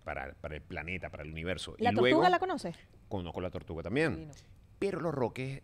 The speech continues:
Speaker 1: siempre encontré yo en, en Los Roques, bueno, primero, eh, estar en este lugar ínfimo, en el océano, tan bello, tan,
Speaker 2: Una
Speaker 1: tan,
Speaker 2: belleza.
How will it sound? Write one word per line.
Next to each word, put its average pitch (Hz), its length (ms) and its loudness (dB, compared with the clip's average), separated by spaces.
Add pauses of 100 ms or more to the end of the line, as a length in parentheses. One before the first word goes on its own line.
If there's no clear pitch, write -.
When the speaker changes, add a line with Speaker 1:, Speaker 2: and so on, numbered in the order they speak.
Speaker 1:
siempre 107 360 -6
encontré 107 360 -4
yo 104 140 -2
en, 107 80 -2
en 98 180 -4
Los 87 100 -2
Roques, 85 200 -6
bueno, 92 380 -4 (920)
primero, 85 300 -4
eh, 101 320 -4
estar 80 240 -8
en 92 40 -4
este 104 140 -6
lugar 87 240 -2 (440)
ínfimo, 107 520 0
en 92 80 0
el 76 60 -4
océano, 101 440 -2
tan 82 240 -4
bello, 98 480 0
tan, - 160 -16
Speaker 2:
Una - 120 -8
Speaker 1:
tan, - 120 -10
Speaker 2:
belleza. 80 200 -10